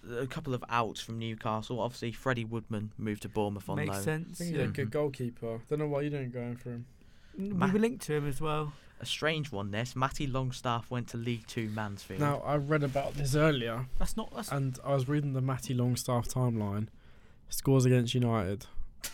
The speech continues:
Speaker 3: Got released 'cause of the contract
Speaker 2: <laughs>
Speaker 3: issues. Got re-signed.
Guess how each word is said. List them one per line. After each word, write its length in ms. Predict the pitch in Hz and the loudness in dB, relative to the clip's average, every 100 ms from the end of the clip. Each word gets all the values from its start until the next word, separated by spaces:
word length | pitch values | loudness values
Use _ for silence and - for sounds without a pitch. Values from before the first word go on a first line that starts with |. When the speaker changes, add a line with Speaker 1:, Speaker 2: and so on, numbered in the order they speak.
| - - - - - | -12 -16 -20 -20 -6
Speaker 3:
Got 200 | - 135 | 4 4
released 520 | 127 123 107 110 - - | 6 6 4 2 -4 0
'cause 140 | 113 | 2
of 240 | 113 - | 2 0
the 120 | - 120 | -8 -4
contract 500 | - 117 - 190 127 | 0 0 0 0 0
Speaker 2:
<laughs> 0 | |
Speaker 3:
issues. 440 | 110 101 104 - - - - - - | 0 -2 -2 -6 -14 -16 -16 -18 -2
Got 200 | 143 90 | 0 2
re-signed. 680 | 123 120 123 110 101 113 | 4 4 2 2 0 -2